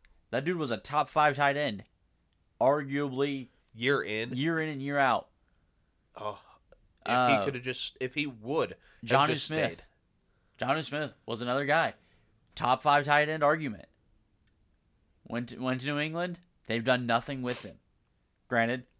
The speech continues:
Speaker 1: I don't know how much you can do with McCorkle at quarterback, but obviously the answer is not a whole lot. I think if, if you're one of those guys, you're like, "Hey, y'all wanna not have me here?"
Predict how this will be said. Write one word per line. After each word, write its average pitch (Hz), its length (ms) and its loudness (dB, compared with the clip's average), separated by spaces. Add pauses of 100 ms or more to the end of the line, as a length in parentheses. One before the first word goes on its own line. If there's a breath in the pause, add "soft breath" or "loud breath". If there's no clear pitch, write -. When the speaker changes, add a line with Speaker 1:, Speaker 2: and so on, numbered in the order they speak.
Speaker 1:
I - 80 2
don't 110 100 -6
know 107 60 -6
how 117 100 -2
much 117 220 -2
you - 60 -16
can 120 80 -4
do 120 100 0
with 117 140 -2
McCorkle 120 480 -2
at 113 60 -8
quarterback, 180 500 0 (380)
but 214 260 4 (460)
obviously 170 500 4
the 160 140 0
answer 147 220 -2
is 143 60 -6
not 139 180 6
a 135 40 6
whole 143 180 -2
lot. 151 260 2 (1600)
I 131 140 -2
think 131 300 -4
if, 107 120 -6
if 104 200 -8
you're 165 120 -2
one 165 160 0
of 151 60 0
those 143 160 -2
guys, 120 220 2
you're 131 120 -2
like, 113 180 0
"Hey, 101 680 -10 (1900)
y'all 135 320 0
wanna 190 160 -4
not 117 460 0
have 202 260 0
me 220 140 -2
here?" 370 200 -10